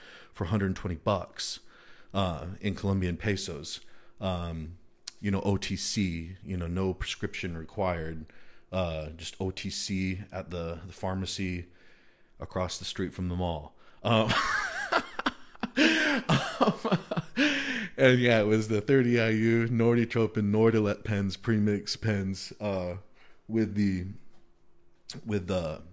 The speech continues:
with the growth hormone in there, you know. She was selling those for, for the same price as a hundred twenty U S bucks in Colombian,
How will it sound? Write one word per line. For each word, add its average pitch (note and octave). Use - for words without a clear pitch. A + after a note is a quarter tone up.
with F2+
the E2+
growth A2
hormone D#2+
in F2
there, D2+
you D#2+
know. E2
She -
was F2
selling F#2+
those F2
for, F2
for G#2
the E2+
same G#2
price G#2
as E2
a -
hundred F#2
twenty F2+
U F2
S E2+
bucks F2
in F2+
Colombian, F2